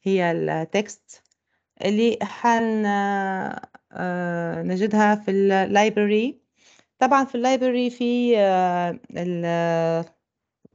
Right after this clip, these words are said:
الكثير من الأوبشنز اللي هما البرسوناج، يعني،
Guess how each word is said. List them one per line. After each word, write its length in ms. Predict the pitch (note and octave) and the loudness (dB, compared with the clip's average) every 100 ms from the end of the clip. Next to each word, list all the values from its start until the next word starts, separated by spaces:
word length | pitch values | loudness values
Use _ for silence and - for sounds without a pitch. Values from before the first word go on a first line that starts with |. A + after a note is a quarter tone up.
| - | -10
الكثير 920 | E3 E3+ D#3+ - - - - G#3 A#3 A3 | -6 -4 -6 -8 -14 -18 -10 -2 0 0
من 80 | |
الأوبشنز 720 | G#3 - G#3+ - B3 D4 - - | -2 -4 -4 0 0 -2 -6 -8
اللي 160 | F#3+ F#3+ | -6 -2
هما 280 | G3+ G3 | -2 0
البرسوناج، 840 | F#3 - F#3+ G#3 G#3+ A3+ A3+ A3 F#3 | -2 -4 -4 -4 -2 0 2 0 0
يعني، 440 | F#3 F#3 F#3 F#3 | -2 -2 -4 -8